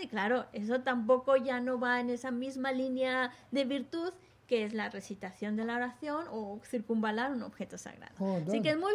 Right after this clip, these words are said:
Speaker 1: fácil caer en ese tipo de
Speaker 2: Oh, oh.
Speaker 1: errores.
Speaker 2: Eh, something, una cosa, something, tú ya respondes ya, ¿no?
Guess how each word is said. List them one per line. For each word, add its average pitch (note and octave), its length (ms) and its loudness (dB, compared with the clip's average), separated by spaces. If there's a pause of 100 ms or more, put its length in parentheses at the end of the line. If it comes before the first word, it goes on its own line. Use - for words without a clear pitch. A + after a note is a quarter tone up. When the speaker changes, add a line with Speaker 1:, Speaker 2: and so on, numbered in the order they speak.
Speaker 1:
fácil G4 440 0
caer B3 380 4
en A#3 140 0
ese B3+ 240 -2
tipo A3 320 -4
de G#3 360 2
Speaker 2:
Oh, F#3 60 0
oh. F3+ 60 0
Speaker 1:
errores. G3 520 0 (520)
Speaker 2:
Eh, C4+ 400 4 (100)
something, F#3+ 460 4 (160)
una F#3 240 2
cosa, D3+ 260 2
something, D3+ 520 0 (360)
tú D#3 140 2
ya D#3 180 2
respondes C#3 600 -4
ya, A#2 80 -6 (340)
¿no? G#3+ 240 -4